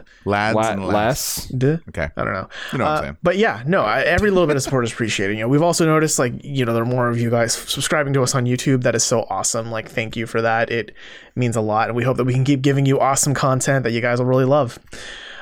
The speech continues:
Speaker 3: Uh, if you have any questions, comments, concerns, theories, any, any theory you have on who you think, well, actually don't tell us that 'cause you all probably binge it to the end. Don't spoil anything. But if you have any questions or comments for us,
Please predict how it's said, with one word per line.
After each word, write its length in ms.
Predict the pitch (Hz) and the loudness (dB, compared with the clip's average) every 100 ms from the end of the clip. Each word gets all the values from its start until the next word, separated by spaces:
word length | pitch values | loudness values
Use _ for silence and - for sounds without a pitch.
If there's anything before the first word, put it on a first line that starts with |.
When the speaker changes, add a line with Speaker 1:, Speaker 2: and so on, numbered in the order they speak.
| - | -2
Speaker 3:
Uh, 120 | 135 | 0
if 60 | 143 | 2
you 60 | 190 | 2
have 80 | |
any 120 | 202 190 | 2 0
questions, 540 | 240 220 - 165 131 | 0 0 0 0 0
comments, 520 | - 170 156 151 139 | 0 2 2 2 0
concerns, 540 | - 139 - 147 143 131 | 0 0 2 2 2 0
theories, 460 | 156 151 139 113 - - - | 2 4 2 0 -4 -8 -4
any, 380 | - 202 214 202 | 0 2 2 2
any 160 | 233 254 | 0 0
theory 280 | 262 254 | 2 2
you 140 | 202 208 | 4 4
have 300 | 196 202 185 | 4 2 2
on 440 | 175 170 165 165 - | 2 2 2 -2 -2
who 180 | 175 175 | 2 4
you 240 | 143 165 247 | 4 2 2
think, 440 | - 123 120 120 - | 2 0 0 -6 -4
well, 360 | 131 131 120 - - | 2 4 2 -2 -4
actually 280 | 170 - 202 | -2 0 2
don't 180 | 170 156 | 0 0
tell 160 | 143 | 0
us 80 | 113 | 2
that 180 | 110 104 | 0 0
'cause 100 | 135 | 2
you 140 | 202 | 2
all 120 | 233 185 | 2 2
probably 340 | 165 135 127 | 2 2 0
binge 320 | 120 123 117 | 0 0 0
it 80 | 113 | -2
to 80 | - | -2
the 120 | 110 | -4
end. 180 | 101 95 - - - - - | -4 -6 -12 -16 -16 -14 -6
Don't 220 | 139 202 226 | 0 0 2
spoil 280 | 190 151 131 | 2 2 2
anything. 380 | 107 - - 131 | 0 -4 -6 -2
But 80 | 135 | 2
if 80 | 165 | 2
you 80 | |
have 80 | 220 | 2
any 100 | 220 | 2
questions 380 | - 156 - 127 | 2 0 0 -2
or 60 | 110 | -2
comments 400 | 120 107 - - | -2 -4 -4 -4
for 120 | - | -2
us, 140 | - | -2